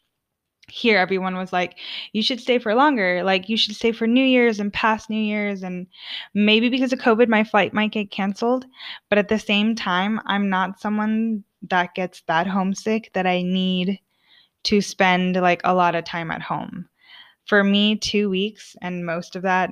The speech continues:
spending in quarantine is going to be just what I need. Um, because I sometimes feel like my relationships back home are much better,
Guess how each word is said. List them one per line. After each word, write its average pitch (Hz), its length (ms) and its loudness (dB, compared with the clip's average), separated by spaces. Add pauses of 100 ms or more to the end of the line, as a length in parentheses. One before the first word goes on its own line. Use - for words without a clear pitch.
(140)
spending 180 440 -4
in 175 320 -4
quarantine 196 760 -2 (420)
is 190 240 -4
going 180 380 -4
to 190 160 -8
be 180 400 -4
just 175 380 -6
what 185 140 -4
I 175 180 -2
need. 175 500 -8 (360)
Um, 175 640 -2 (320)
because 180 840 0 (680)
I 202 200 0
sometimes 214 920 -2
feel 190 460 -2
like 165 640 -2
my 180 280 -2
relationships 202 1040 -4 (720)
back 180 240 2
home 175 500 -2 (120)
are 175 300 2
much 175 460 -6
better, 180 500 -2